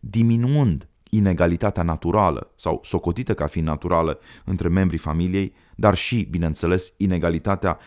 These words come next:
financiară, de pildă, între proprietari și sclavi,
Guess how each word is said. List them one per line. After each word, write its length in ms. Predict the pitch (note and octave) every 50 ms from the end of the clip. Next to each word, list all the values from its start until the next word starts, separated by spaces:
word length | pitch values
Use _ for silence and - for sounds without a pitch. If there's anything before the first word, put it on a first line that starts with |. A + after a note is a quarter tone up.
| - _
financiară, 640 | _ - - A2+ B2 B2 C3+ - - F3 D3 A2+ F2+
de 140 | C#2+ C#2 D2+
pildă, 380 | - - E2+ F2 F2+ F#2+ F2+ - - - -
între 280 | - G#2+ G2 F2 - F2
proprietari 640 | - - - G2+ E2+ - F2 D#2 - F2+ E2+ D#2+ D#2+
și 140 | - -
sclavi, 440 | - - - - F#2+ F#2 F2+ F2+ E2+